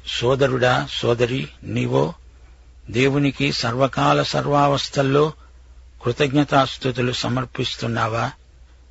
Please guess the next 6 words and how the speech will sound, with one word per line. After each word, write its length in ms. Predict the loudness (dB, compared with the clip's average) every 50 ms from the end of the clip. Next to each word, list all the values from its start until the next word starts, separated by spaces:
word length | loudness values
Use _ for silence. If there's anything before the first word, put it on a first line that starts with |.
| -20 -20 -16 -6 -2
ముగింపులో 560 | 0 2 2 2 2 2 4 4 6 6 6
ఒక్క 280 | 6 4 0 0 -2 -2
మాట. 280 | 0 0 2 0 0 -2 -4 -8 -10 -10 -16 -20 -20 -20 -20 -20 -20 -20 -20 -20 -20 -20 -20 -12 -4 0
ఎజ్రా, 440 | 0 0 2 2 4 4 6 6
నెహెమ్యాల 640 | 6 4 4 4 2 2 2 4 4 4 4 4 2
కాలంలో 680 | 0 2 2 2 2 2 2 2 2 4 4 2 2